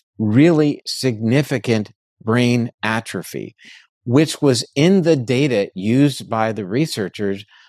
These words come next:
but did not, interestingly, make its way to the publication,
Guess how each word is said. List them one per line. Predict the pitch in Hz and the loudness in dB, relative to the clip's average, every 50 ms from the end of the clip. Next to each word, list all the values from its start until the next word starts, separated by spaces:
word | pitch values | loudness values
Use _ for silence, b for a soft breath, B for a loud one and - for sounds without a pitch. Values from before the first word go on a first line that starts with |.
| b _ | b _
but | - 113 - - | -4 -4 -2 2
did | 156 180 180 | 2 2 4
not, | 190 185 175 165 160 - _ _ _ _ _ _ - | 4 2 2 0 -2 -4 _ _ _ _ _ _ -4
interestingly, | 131 127 - 127 120 107 - 131 113 107 110 110 107 113 - - | -4 -4 -2 -4 -6 -6 -4 -4 -4 -2 -2 -2 -2 -2 -4 -4
make | - 101 113 113 - | -2 -2 -2 0 -2
its | 123 104 - - | -4 -6 -4 -2
way | 123 120 120 123 | 0 0 2 0
to | 117 - - | 0 -2 -4
the | 113 98 98 | -4 -4 -2
publication, | 87 117 107 92 101 98 - 135 127 131 123 - 123 107 104 101 | -2 -2 0 0 -2 -2 0 2 2 2 2 0 -2 -4 -4 -6